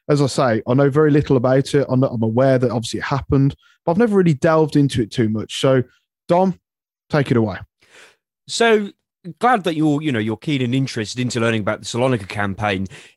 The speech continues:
Speaker 2: It's, um, it is certainly a forgotten front of the Great War, um, and often overlooked. Um, it more, more or less in the same way of the Italian campaign in the Second World War. It, it, that's how the Salonika campaign was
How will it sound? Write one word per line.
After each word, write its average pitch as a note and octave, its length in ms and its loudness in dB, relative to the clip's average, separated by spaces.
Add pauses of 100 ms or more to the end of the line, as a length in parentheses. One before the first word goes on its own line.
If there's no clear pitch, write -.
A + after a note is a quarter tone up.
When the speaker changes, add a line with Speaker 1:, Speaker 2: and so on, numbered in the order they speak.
Speaker 2:
It's, - 280 -2
um, E3 600 2
it - 160 -4
is A3 160 2
certainly G#3 300 0
a - 40 0
forgotten E3+ 400 -2
front D3 260 0
of B2+ 60 -10
the C3 60 -6
Great C3 260 0
War, A#2+ 380 0 (480)
um, C#3 280 0
and C#3+ 340 0 (120)
often C#3+ 640 -4 (100)
overlooked. D3 680 -2 (340)
Um, D#3 520 0 (100)
it G#3+ 160 -4
more, E4 200 0
more F#4+ 200 2
or E4+ 40 2
less D#4 160 0
in C4 60 -2
the B3 80 -2
same G#3 320 2
way F3 500 -2
of C#3+ 460 -6 (220)
the F3 180 -4
Italian E3 420 0
campaign B2 520 -2
in A#2+ 80 0
the A2+ 40 -2
Second D3+ 320 -4
World A#2 240 0
War. G#2+ 300 -2 (720)
It, D#3+ 180 -8 (140)
it, C#3 140 2
that's C#3+ 380 -2
how D3 140 -2
the B2+ 80 -4
Salonika B2 420 -4
campaign A2 680 -4 (100)
was G#2+ 500 -4